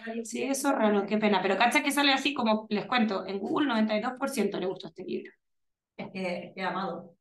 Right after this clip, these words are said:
Speaker 2: Amado, de una novela de thriller, drama, ficción gótica. Guau,
Speaker 1: No,
Speaker 2: ya.
Speaker 1: sí, es que me acuerdo que era buenísimo y te mantenía como todo el rato queriendo seguir leyendo, ¿sí?
Speaker 2: Ya.
Speaker 1: Queriendo seguir leyendo.
Speaker 2: Ya, me encanta.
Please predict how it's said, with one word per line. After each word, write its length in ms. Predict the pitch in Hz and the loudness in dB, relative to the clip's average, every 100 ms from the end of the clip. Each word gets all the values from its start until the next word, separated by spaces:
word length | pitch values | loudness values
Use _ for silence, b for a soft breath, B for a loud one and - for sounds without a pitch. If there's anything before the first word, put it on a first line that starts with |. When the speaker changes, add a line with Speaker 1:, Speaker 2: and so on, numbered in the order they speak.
| _ _ _ _ _ | _ _ _ _ _
Speaker 2:
Amado, 320 | 214 208 190 185 | 4 6 6 6
de 60 | |
una 160 | 202 220 | 8 8
novela 500 | 202 208 220 254 262 | 8 6 6 6 6
de 140 | 214 | 4
thriller, 480 | 202 214 220 208 202 | 2 4 6 6 4
drama, 320 | 202 196 190 | 2 2 2
ficción 360 | 190 185 202 190 | -2 -4 -2 0
gótica. 640 | 196 185 175 - 110 - _ _ _ | 0 0 -2 -4 -6 -8 _ _ _
Guau, 1080 | 196 180 - 165 190 254 202 175 170 - - - | -6 -4 -4 -2 -2 -2 -2 -2 -4 -8 -12 -6
Speaker 1:
No, 220 | 202 208 | -2 0
Speaker 2:
ya. 60 | 214 | 0
Speaker 1:
sí, 80 | |
es 60 | 190 190 | -2 -4
que 40 | |
me 80 | 196 | -4
acuerdo 240 | 220 240 | 0 0
que 80 | 302 | 2
era 80 | 294 | 4
buenísimo 320 | 262 294 311 | 4 4 2
y 40 | 320 | 2
te 60 | |
mantenía 480 | 247 233 208 240 269 | 2 2 2 2 4
como 720 | 262 240 220 208 196 190 190 - _ _ _ _ _ | 4 4 2 0 -4 -6 -10 -18 _ _ _ _ _
todo 160 | 302 320 | 4 4
el 80 | 320 | 4
rato 180 | 294 | -2
queriendo 300 | 285 254 247 240 | -2 -2 -2 -2
seguir 200 | 233 208 | -4 -6
leyendo, 280 | 170 - - _ - | -8 -10 -16 _ -16
¿sí? 160 | - - | -16 -4
Speaker 2:
Ya. 100 | 214 | -2
Speaker 1:
Queriendo 260 | 214 240 262 | 0 0 0
seguir 260 | 254 240 | 0 0
leyendo. 340 | 233 185 - - _ _ 202 | 0 -2 -6 -12 _ _ -6
Speaker 2:
Ya, 340 | 202 - - _ | -4 -4 -10 _
me 140 | 214 | 2
encanta. 400 | 214 214 - - | 2 2 -2 -6